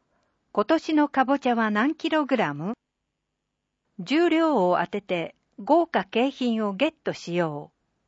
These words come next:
う。ワンワン祭り。時、九月二十八日日曜日。午前九時三十分から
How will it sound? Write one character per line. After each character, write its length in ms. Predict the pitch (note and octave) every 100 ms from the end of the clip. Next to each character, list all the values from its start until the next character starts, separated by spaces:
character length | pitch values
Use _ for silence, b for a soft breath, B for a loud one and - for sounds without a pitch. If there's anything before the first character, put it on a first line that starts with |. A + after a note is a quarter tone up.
| _ _ _ _ _ _ _ _ _ _ _ _ _
う。 60 | G3
ワ 100 | C4
ン 160 | D#4+ E4
ワ 140 | D4
ン 160 | C4+ A#3+
祭 340 | A#3+ A#3 E3+
り。 240 | E3+ F3+ _ _ _ _ _ _ _ -
時、 420 | A3 G#3 G3+ F#3 _ _ _ _ _ _
九 120 | E4
月 280 | D#4 D#4+ -
二 200 | A#3+ D#4
十 200 | D4+ A3+
八 360 | D#3+ F3 - G#3
日 420 | F#3+ - E3+ - -
日 320 | F#3+ G#3 - C4
曜 260 | A3+ D#3+
日。 240 | D#3 D#3+ - _ _ _ _ _ _ -
午 180 | G#3+ D#4+
前 200 | D#4 C#4
九 160 | C4 D#4
時 120 | C4
三 280 | - A#3 B3+
十 160 | A#3+ A#3+
分 320 | - F3 D3+
か 160 | D#3
ら 260 | D#3+ D#3